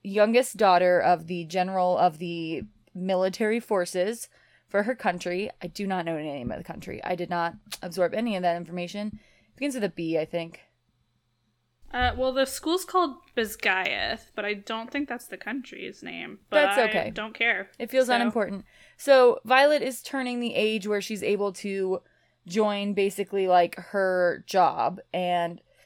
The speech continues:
Speaker 1: everyone in her family has been a dragon rider, so her mom has decided she's going to become a dragon rider, even though she has spent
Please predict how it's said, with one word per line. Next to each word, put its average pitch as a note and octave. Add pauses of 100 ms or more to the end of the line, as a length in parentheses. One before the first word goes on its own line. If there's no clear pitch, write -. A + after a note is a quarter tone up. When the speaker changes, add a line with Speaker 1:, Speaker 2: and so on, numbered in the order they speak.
(220)
Speaker 1:
everyone B3+
in A#3
her A3+
family G#3
has G3
been A#3+
a G#3
dragon G3+
rider, F#3
so F3+
her F#3
mom G3
has G3
decided F3+
she's E3+
going F3+
to G3+
become F#3+
a G3
dragon B3
rider, A3+ (360)
even A#3+
though A#3
she A3
has G#3
spent G3